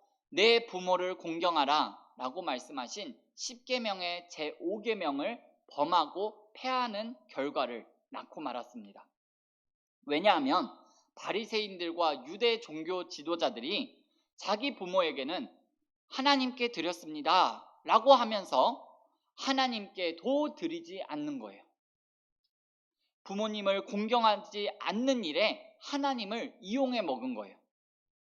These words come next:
그래서 하나님께서 이사야 선지자들을, 선지자를 통하여서 이런 말씀을 하셨습니다.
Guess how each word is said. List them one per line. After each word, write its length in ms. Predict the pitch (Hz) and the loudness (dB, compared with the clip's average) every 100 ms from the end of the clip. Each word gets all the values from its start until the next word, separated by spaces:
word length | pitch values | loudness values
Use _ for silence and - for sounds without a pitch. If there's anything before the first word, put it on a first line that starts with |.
| _ _ _ | _ _ _
그래서 300 | - 214 220 | 2 4 6
하나님께서 720 | 214 262 254 233 185 185 190 | 4 6 2 0 -6 2 2
이사야 480 | 185 220 226 233 220 | 2 -8 -2 -2 -2
선지자들을, 760 | 220 214 196 196 180 180 165 - _ _ | -4 -12 -8 -6 -6 -6 -14 -18 _ _
선지자를 600 | 220 208 220 202 175 185 | -8 -8 -4 -4 -4 -8
통하여서 720 | 190 175 139 135 196 - - | -6 -4 -4 -2 -2 -2 -12
이런 260 | 190 254 226 | 2 2 4
말씀을 480 | 185 165 170 180 196 | 0 -2 -8 -6 -4
하셨습니다. 720 | 220 208 196 139 117 113 92 | -6 -6 -6 -6 -8 -10 -16